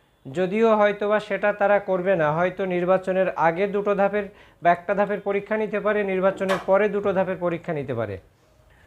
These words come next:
তো সরকারের যেহেতু বিদায় মুহূর্ত, সরকার কিন্তু চাইবেই যে অন্তত একটা ধাপের পরীক্ষা অন্তত নির্বাচনের আগে নিয়ে রেখে দিতে, যাতে অন্তত প্রার্থীরা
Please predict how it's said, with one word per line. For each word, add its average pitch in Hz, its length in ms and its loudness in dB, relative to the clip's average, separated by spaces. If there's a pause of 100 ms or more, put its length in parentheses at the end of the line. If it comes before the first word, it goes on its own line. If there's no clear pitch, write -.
(100)
তো 196 100 0
সরকারের 202 640 2
যেহেতু 202 300 -2
বিদায় 185 320 4
মুহূর্ত, 202 300 -4
সরকার 196 400 -4
কিন্তু 196 300 -10
চাইবেই 185 680 2
যে 175 260 -4 (380)
অন্তত 185 640 -2 (240)
একটা - 540 0
ধাপের 220 320 0
পরীক্ষা 208 400 -2
অন্তত 214 300 -4
নির্বাচনের 202 640 0 (100)
আগে 180 340 2
নিয়ে 196 220 0
রেখে 185 260 -2
দিতে, 165 300 -4
যাতে 160 260 0
অন্তত 175 300 -4
প্রার্থীরা 180 640 0